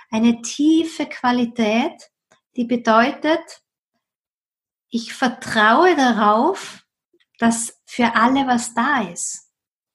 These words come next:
Ich hab nicht Angst, dass einer zu wenig kriegt, weil das ist ja in Wirklichkeit Konkurrenz.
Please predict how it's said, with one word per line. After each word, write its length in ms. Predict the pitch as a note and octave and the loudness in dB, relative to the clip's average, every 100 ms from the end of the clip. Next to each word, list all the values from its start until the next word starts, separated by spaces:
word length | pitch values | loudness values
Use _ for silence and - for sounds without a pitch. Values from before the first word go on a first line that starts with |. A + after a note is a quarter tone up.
| _ _ _ _ _ _ _ _ - | _ _ _ _ _ _ _ _ -10
Ich 240 | A3+ - | -8 -2
hab 260 | C4 C#4 C4 | 0 0 -2
nicht 320 | B3 - - | -4 -4 -2
Angst, 380 | A#3+ D#4 - - | 0 0 -4 -4
dass 140 | B3+ | -4
einer 340 | - A#3 C4+ C4 | -2 -2 -2 -4
zu 200 | B3+ A3+ | -4 -2
wenig 320 | C#4 D4+ - | -2 -4 -8
kriegt, 480 | A3 F#3 - - G#3+ | -10 -10 -12 -8 0
weil 160 | G#3+ | 0
das 240 | A3+ C4+ C#4 | 2 2 2
ist 140 | D#4 | 0
ja 120 | D#4 | 2
in 140 | C#4 C4 | 2 2
Wirklichkeit 640 | B3+ - A3+ - G#3+ G#3 | 0 -2 -4 0 -2 0
Konkurrenz. 840 | - G#3 G#3+ G3 F#3 F3+ - - | -4 -2 -2 -2 -4 -8 -14 -16